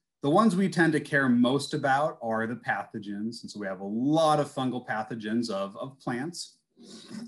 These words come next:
But we also have fungi that are, are symbiotes. And so they have a, um, a beneficial or a mutualistic, um, relationship with,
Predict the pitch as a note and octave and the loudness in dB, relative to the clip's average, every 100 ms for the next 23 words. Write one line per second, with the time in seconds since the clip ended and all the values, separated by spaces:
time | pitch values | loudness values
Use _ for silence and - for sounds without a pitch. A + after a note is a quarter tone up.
0 | - _ _ _ _ D#3 D#3 D#3+ E3+ G3 | -18 _ _ _ _ 0 2 4 4 6
1 | G#3 G#3+ F3+ F3+ D#3+ E3+ D#3+ E3 E3 E3+ | 4 2 4 4 2 2 2 4 2 2
2 | D3 B2+ C3 C3+ C3+ B2+ - C3 - F3+ | 4 4 6 4 2 -2 -4 -4 2 4
3 | D#3 C3+ D3+ - - - G#3+ C3 C#3+ A#2+ | 4 4 0 -4 -8 -6 -2 -2 0 0
4 | B2 A#2+ B2+ B2+ A#2 A#2 A2 A2 A2+ - | 0 0 2 2 0 0 0 0 -4 -8
5 | G2 F#2+ G2 A2+ C3+ C3+ C3 D#3 D3+ E3 | -10 -8 -10 -4 0 0 0 -2 0 0
6 | D#3 B2+ A2+ A2 C3 C3+ C#3+ A#2+ B2 C#3 | 2 2 4 4 4 2 0 0 -2 -4
7 | - D3+ - _ _ - - _ - A#2 | -4 -6 -8 _ _ -20 -20 _ -6 0
8 | A#2+ B2 B2+ C3+ - D3+ - D#3 D#3 A#2 | 2 2 2 2 2 0 0 -2 -2 -2
9 | A#2 A#2+ - - | 0 0 -4 -14